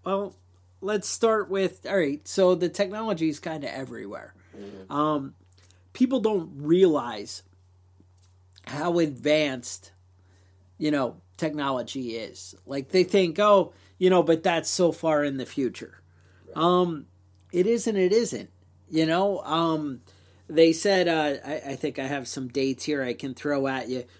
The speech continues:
Speaker 1: By twenty twenty, computers will be smarter than us and able to think.
Speaker 2: Mm-hmm.
Speaker 1: That's three years.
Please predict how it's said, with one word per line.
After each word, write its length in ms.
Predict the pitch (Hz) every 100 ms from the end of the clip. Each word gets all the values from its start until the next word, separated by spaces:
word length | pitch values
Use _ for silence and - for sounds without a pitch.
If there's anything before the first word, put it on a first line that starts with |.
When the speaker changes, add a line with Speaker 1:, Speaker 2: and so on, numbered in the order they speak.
| _
Speaker 1:
By 180 | 156 147
twenty 440 | - - 196 220 208
twenty, 540 | - 185 175 151 147 - _
computers 600 | - 165 - 175 170 170
will 80 | 170
be 180 | 156 151
smarter 500 | - 165 151 151 160
than 160 | 139 131
us 260 | 131 -
and 120 | 143
able 240 | 135 127 123
to 100 | 123
think. 460 | - 117 87 _ _ _ -
Speaker 2:
Mm-hmm. 180 | - - - _
Speaker 1:
That's 240 | 190 -
three 260 | - 208 208
years. 480 | 220 208 123 -